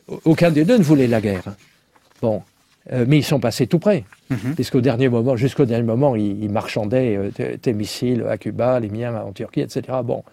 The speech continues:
Speaker 1: Kim et, et Trump, dans ce fameux été, euh, deux mille dix-sept, aucun des deux ne, ne veut, ne veut la guerre. Mais ils sont quand même passés tout près.
Speaker 2: Vous écrivez, euh, « La dangerosité est décuplée par la notion d'accident, de hasard.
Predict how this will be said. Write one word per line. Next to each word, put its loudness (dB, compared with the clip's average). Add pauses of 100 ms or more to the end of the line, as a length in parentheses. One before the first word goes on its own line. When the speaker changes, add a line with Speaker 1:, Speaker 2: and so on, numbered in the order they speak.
(480)
Speaker 1:
Kim 4
et, -6
et -8
Trump, -2 (680)
dans -4
ce 0
fameux -2
été, 0
euh, -2
deux -2
mille -2
dix-sept, -6 (400)
aucun 4
des 4
deux 4
ne, -2 (100)
ne -4
veut, -6
ne -6
veut -6
la -8
guerre. -12 (560)
Mais -2
ils -4
sont -2
quand -4
même 2
passés -2
tout -2
près. -8 (500)
Speaker 2:
Vous 2
écrivez, 2
euh, « 2
La 2
dangerosité 0
est 0
décuplée -2
par -2
la 0
notion 0
d'accident, -2
de -2
hasard. -2